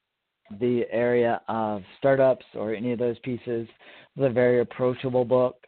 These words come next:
Um, it's written in a certain way, so it's a great approachable book called The Agile Startup. Um, feel free to take a look at that. Uh, I actually like that Agile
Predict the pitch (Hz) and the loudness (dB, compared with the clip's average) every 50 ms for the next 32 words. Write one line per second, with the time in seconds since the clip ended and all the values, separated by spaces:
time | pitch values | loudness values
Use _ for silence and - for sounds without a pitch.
0 | _ - 107 107 104 101 98 92 82 104 110 - - 123 120 98 - 110 117 117 | _ -10 -8 -6 -6 -6 -6 -8 -8 -10 -10 -8 -4 -4 -4 -2 -4 -4 -4 -4
1 | 113 113 110 - - 123 101 98 110 113 110 113 113 107 107 110 107 - 117 107 | -4 -4 -6 -6 -6 -6 -6 -4 -2 0 2 2 2 2 0 -2 -4 -4 -8 -8
2 | - - 113 98 107 120 123 117 - - 110 - - 127 120 110 - 107 110 104 | -8 -8 -10 -4 0 0 0 0 0 -4 -6 -4 -4 -4 -4 -4 -6 -8 -8 -4
3 | 95 117 113 110 107 - - - 123 117 113 120 120 - 101 117 120 110 110 117 | 0 0 0 0 -2 -4 -2 2 2 2 2 2 2 2 4 2 2 2 2 2
4 | 117 113 113 117 110 - - - 120 107 107 101 110 113 101 - - - _ _ | 2 2 2 0 -4 -8 -4 -2 0 0 2 2 0 0 -2 -4 -8 -20 _ _
5 | - - - - - - _ - 110 110 110 107 104 107 110 120 117 110 - 117 | -20 -20 -20 -20 -20 -18 _ -6 -2 -2 0 0 -2 -2 -4 -4 -6 -2 0 0
6 | 113 113 110 - - 117 113 - 113 113 110 - 113 95 - - 110 110 110 110 | 2 0 0 0 0 0 0 0 -2 -2 -2 -2 -4 -4 0 0 2 4 4 2
7 | 101 - _ - - 104 101 104 104 101 - - 90 101 110 - - 113 107 98 | 0 -2 _ -10 -8 -6 -4 -4 -4 -6 -6 -4 -4 -4 -4 -2 0 0 2 2
8 | 101 104 104 104 101 - - - 92 107 104 92 - - 101 104 98 101 101 98 | 4 4 2 2 0 -4 -12 -6 -2 -2 -2 -2 -2 -2 -4 -2 -2 -2 -2 -2
9 | 101 | -2